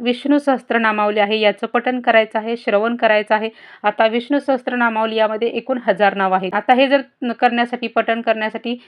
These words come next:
जास्त वेळ लागतो, हे यासाठी जर तुम्हाला जर वेळ जर नसेल एवढं करण्यासाठी तर अगदी विष्णूंची जी बारा जी नावं आहेत ती म्हणजे व्यंकटेश नामावली ज्यामध्ये बारा नावं आहेत ते तुम्हाला YouTube-वरती नक्कीच मिळून जाईल. तर ती बारा नावं जी आहेत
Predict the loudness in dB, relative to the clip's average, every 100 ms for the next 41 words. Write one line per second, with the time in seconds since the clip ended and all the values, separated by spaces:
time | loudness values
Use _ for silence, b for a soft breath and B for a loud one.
0 | B B -2 0 -2 0 0 -2 -2 -2
1 | 0 -2 0 0 2 -2 -2 -4 -2 -2
2 | -2 -2 0 -2 -2 -2 -2 -2 -2 -2
3 | -2 0 -2 -2 -4 -6 -8 B B -4
4 | 0 2 0 -4 -4 -4 -2 -4 -4 -2
5 | -4 0 2 2 0 -2 -8 -4 -2 0
6 | 2 2 0 -4 -4 -6 -2 -2 0 -2
7 | -2 -2 -2 -2 0 0 0 -2 -2 -8
8 | B B 2 2 2 0 2 2 2 2
9 | 0 0 -4 -4 -4 -2 -2 -2 -2 -2
10 | -2 -4 -4 -4 -8 -6 -10 -8 -8 -4
11 | -2 -4 B B -2 -2 0 0 0 0
12 | -2 -4 -4 -4 -4 -4 -2 0 -2